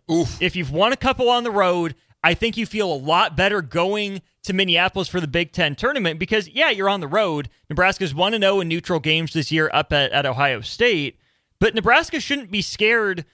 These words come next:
Speaker 2: of anybody below it, right? Nebraska most likely is going to play a team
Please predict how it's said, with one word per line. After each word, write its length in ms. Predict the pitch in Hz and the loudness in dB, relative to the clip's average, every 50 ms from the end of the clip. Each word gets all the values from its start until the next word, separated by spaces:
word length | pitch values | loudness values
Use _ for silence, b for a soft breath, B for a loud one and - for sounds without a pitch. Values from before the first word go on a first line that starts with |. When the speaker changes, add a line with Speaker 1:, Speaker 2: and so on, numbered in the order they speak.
| _ _ _ _ | _ _ _ _
Speaker 2:
of 220 | - 190 208 202 175 - | 2 2 2 2 2 0
anybody 580 | - - 202 208 160 202 196 196 208 214 214 | 0 0 0 0 0 0 0 0 -2 -6 -8
below 380 | - 170 202 190 220 269 254 151 | -6 -4 -2 0 2 2 0 0
it, 80 | - | 0
right? 160 | - 151 180 190 | 0 0 0 0
Nebraska 500 | 190 202 202 240 269 - - 277 262 214 | 0 0 2 2 0 0 -2 -4 -4 -4
most 400 | 170 180 175 190 226 262 - - | -2 0 2 2 2 0 -2 -4
likely 400 | 180 190 196 202 - - 254 254 | -2 0 0 0 0 -4 -6 -4
is 100 | 233 190 | -4 -4
going 220 | - 202 202 202 202 | -2 -2 -2 -2 -4
to 40 | - | -4
play 280 | - - 180 190 190 | -2 -2 0 0 0
a 40 | 180 | -2
team 440 | - - 175 180 180 185 190 196 | -4 -4 -4 -4 -2 -4 -4 -6